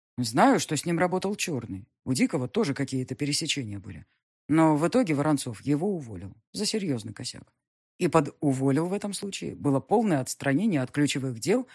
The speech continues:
и отправка в Штаты. Хотя у нас всегда увольняют иначе. Раптис был на особых условиях. Легко отделался. «Я хочу знать», чеканит Воронцов. «Он сам так или ему помогли?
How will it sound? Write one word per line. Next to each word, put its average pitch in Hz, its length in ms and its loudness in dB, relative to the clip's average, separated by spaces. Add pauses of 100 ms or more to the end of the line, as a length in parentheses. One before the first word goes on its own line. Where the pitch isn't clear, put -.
(120)
и - 80 -10
отправка 117 520 -8
в - 40 -10
Штаты. - 380 -14 (500)
Хотя 160 320 6
у 139 100 6
нас 165 260 4
всегда 131 360 -2
увольняют 151 640 -8
иначе. 160 400 -12 (540)
Раптис 180 420 6
был 120 200 -4
на 165 160 -2
особых 156 360 -6
условиях. - 480 -12 (200)
Легко 254 300 0
отделался. 131 680 -8 (920)
«Я 139 440 2
хочу 156 420 -8
знать», 135 560 -12 (360)
чеканит 123 440 -4
Воронцов. 131 480 -8 (600)
«Он 123 200 0
сам 254 580 0 (120)
так - 340 -16 (340)
или 156 280 0 (120)
ему 208 220 -4
помогли? 123 580 -10